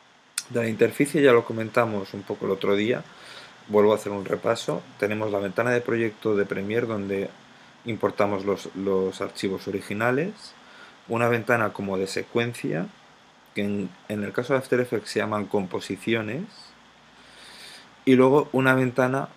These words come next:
donde podemos comprobar el, el resultado de la composición, eh, generada en la línea de tiempos, ¿de acuerdo? Entonces, lo primero es importar el material. Para ello,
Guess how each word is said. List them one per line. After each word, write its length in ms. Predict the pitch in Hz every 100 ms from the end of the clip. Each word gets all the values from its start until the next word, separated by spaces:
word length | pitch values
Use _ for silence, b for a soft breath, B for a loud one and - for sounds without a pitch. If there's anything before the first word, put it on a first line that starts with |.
| - -
donde 420 | 113 107 98 95
podemos 600 | 98 98 101 110 110 -
comprobar 440 | - 104 101 101 107
el, 240 | 104 95
el 220 | - 98 92
resultado 640 | 95 - 95 98 104 104
de 100 | 110
la 160 | 101 95
composición, 880 | 98 92 101 98 92 104 101 107 107 - - - _ _
eh, 120 | 110 104
generada 520 | - 98 95 95 104
en 100 | 107
la 60 |
línea 340 | 101 101 98 98
de 80 | 98
tiempos, 440 | 80 104 - - - - _ _
¿de 140 | 135
acuerdo? 420 | 123 - 104 117 180 - _ _ B B _
Entonces, 400 | - 98 98 98
lo 100 | 98
primero 320 | 104 107 131
es 100 | 156
importar 400 | 160 120 113 123
el 100 | 120
material. 640 | 117 110 113 120 113 123 185 - - _ _ _ _ _ -
Para 220 | - 101 101
ello, 360 | 107 107 101